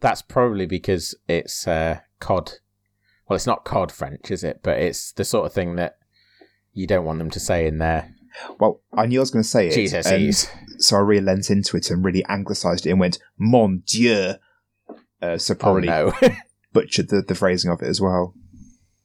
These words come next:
Speaker 1: I really en-, oh, this is not, I don't know if this is a good podcast, but, um, I really enjoyed my G C S E French, and the, I, I tried to learn a load of different things that they hadn't taught us for my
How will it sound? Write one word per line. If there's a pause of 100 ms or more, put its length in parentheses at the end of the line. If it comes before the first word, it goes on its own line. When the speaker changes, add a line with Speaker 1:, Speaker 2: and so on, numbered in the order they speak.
(100)
Speaker 1:
I
really
en-,
oh,
this
is
not,
I
don't
know
if
this
is
a
good
podcast,
but, (140)
um, (480)
I (380)
really
enjoyed
my (140)
G
C
S
E
French, (120)
and
the, (280)
I, (180)
I
tried
to
learn
a
load
of
different
things
that
they
hadn't
taught
us
for
my